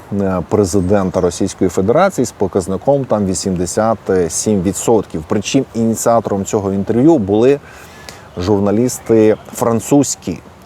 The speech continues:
І інтерв'ю відбу-, поділялося на дві частини. Перших шість хвилин відбулося на вулиці, десь там на набережній Москва-ріки, на задньому, е, цьому,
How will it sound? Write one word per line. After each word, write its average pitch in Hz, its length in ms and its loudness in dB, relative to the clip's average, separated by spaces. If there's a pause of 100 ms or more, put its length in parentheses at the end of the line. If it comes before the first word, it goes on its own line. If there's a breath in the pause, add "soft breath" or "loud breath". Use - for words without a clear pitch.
І 95 120 -4
інтерв'ю 123 520 0
відбу-, 104 340 2 (160)
поділялося 113 680 2
на 104 120 0
дві 107 220 0
частини. 87 600 -2
Перших 151 340 -2
шість - 280 -4
хвилин 131 440 2
відбулося 110 540 0
на 113 120 2
вулиці, 98 680 0
десь 110 240 2
там 107 160 0
на 101 80 0
набережній 98 600 0
Москва-ріки, 98 960 0 (360)
на 101 200 2
задньому, 101 600 0 (840)
е, 92 320 0
цьому, 80 340 0